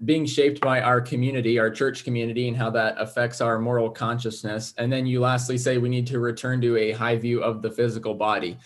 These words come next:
And so I know those are three different things, but can you maybe talk through all three, or just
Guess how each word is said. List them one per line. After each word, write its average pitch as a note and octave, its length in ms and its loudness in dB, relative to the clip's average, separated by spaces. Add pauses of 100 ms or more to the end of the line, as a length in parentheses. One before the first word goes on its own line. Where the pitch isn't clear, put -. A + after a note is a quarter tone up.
(220)
And D3+ 160 0
so F3 80 6
I F3 40 6
know G3 120 2
those F3+ 220 4
are D3+ 100 4
three D3+ 220 -2
different C3 280 2
things, C3 280 -2
but B2+ 160 0
can C3+ 160 -4
you D#3+ 80 -2
maybe D3 440 0 (480)
talk D3 280 2
through D#3 180 6
all C3+ 180 4
three, D3+ 320 4
or C3 120 4
just B2+ 300 -2